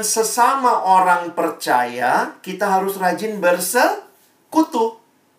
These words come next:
Makanya persekutuan tuh ya. Tapi dengan mereka yang belum percaya, maka kita hadir mela-, melayani.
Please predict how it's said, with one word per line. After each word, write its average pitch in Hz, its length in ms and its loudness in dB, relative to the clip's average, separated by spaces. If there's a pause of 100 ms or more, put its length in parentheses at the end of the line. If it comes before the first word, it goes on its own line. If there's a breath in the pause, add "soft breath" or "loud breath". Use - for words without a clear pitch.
(280)
Makanya 165 400 -4
persekutuan 160 720 -2
tuh 127 80 -10
ya. 160 240 -2 (240 loud breath)
Tapi 196 320 -2
dengan 185 240 -4
mereka 226 400 0
yang 202 160 2
belum 254 480 2
percaya, 196 560 0 (240)
maka 190 400 -2
kita 208 320 -4
hadir 196 480 2
mela-, 185 640 0 (640)
melayani. 208 720 2